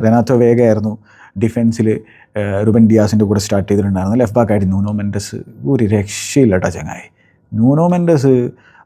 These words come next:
അദ്ദേഹത്തിൻ്റെ ബെസ്റ്റ് ഫോമിൽ ഫുട്ബോൾ കളിച്ചുകൊണ്ടിരിക്കുകയാണ്. അപ്പോൾ നൂനോ മെൻഡസ് ഈ രീതിയിൽ ഫുട്ബോൾ കളിച്ചു കഴിഞ്ഞാൽ obviously <laughs> പോർച്ചുഗലിൻ്റെ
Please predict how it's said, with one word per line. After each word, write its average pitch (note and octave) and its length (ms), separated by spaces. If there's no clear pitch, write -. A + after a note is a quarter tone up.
അദ്ദേഹത്തിൻ്റെ B2+ 960
ബെസ്റ്റ് - 420
ഫോമിൽ B2 380
ഫുട്ബോൾ G2+ 220
കളിച്ചുകൊണ്ടിരിക്കുകയാണ്. E2 600
അപ്പോൾ F#2 160
നൂനോ C#3 220
മെൻഡസ് E3 420
ഈ - 20
രീതിയിൽ C3 440
ഫുട്ബോൾ A#2 320
കളിച്ചു A2 260
കഴിഞ്ഞാൽ A2 320
obviously B2 440
<laughs> D3 240
പോർച്ചുഗലിൻ്റെ C3+ 480